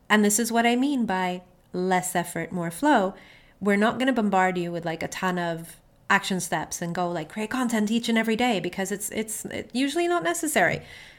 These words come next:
We want to take the path of least resistance, because I'm assuming nobody wants to spend all day long sitting on social media just pumping out content and not seeing any results.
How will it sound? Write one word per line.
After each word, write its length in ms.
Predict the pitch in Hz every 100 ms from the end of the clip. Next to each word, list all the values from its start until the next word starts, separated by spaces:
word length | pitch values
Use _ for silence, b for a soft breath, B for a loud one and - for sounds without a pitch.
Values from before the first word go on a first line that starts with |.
| B
We 120 | 220
want 320 | 233 254 269
to 320 | - 240 226 220
take 240 | 226 220
the 80 | 202
path 260 | 190 180
of 80 | 180
least 240 | 175 165 -
resistance, 560 | 160 - - - -
because 640 | - 180 180 175 170 - - _ _ _ _
I'm 100 | 190
assuming 520 | 185 349 269 175 175 -
nobody 300 | 214 214 214
wants 260 | 208 226 247
to 80 | 208
spend 400 | - 196 190 196
all 200 | - 180
day 140 | 190
long 360 | 247 285 254 208
sitting 280 | 190 180 180
on 120 | 185
social 340 | 190 175 196
media 300 | 202 233 185
just 200 | 170 -
pumping 340 | - 185 190 180
out 140 | -
content 500 | - 208 202 160 165
and 100 | 190
not 220 | 175 160 -
seeing 220 | 165 160
any 120 | 160
results. 480 | 175 196 277 -